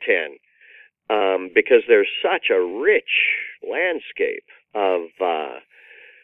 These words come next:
fiction from the thirties on. I mean, from Stanley Weinbaum on. And, uh, I,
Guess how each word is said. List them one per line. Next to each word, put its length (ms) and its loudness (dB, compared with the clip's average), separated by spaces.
fiction 640 6
from 260 4
the 120 4
thirties 340 4
on. 280 -2
I 100 0
mean, 260 0
from 200 0
Stanley 360 4
Weinbaum 800 0
on. 360 -6
And, 520 4
uh, 380 0
I, 140 0